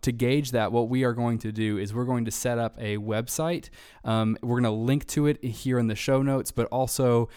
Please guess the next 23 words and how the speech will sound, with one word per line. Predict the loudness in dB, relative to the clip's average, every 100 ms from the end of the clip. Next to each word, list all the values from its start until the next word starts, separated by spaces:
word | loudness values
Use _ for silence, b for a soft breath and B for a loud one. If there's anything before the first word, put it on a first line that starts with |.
| B B
um, | -4 0
so | 4
if |
you're | 4
in |
the | 2
podcast | 2 0 0 -2
app, | -2 -4
you'll | -4
see | -4 -2 -2
it, | -2
but |
also, | 0 0 0 0
like, | 0 -2 -4
if | -4
you | -2
go | 0 0
to, | 0 0 2 0 B B B
um, | -2 0
ten | 2 4 4
minute | 4 0 -2
think | -2 -2
through | -2 0 0 -4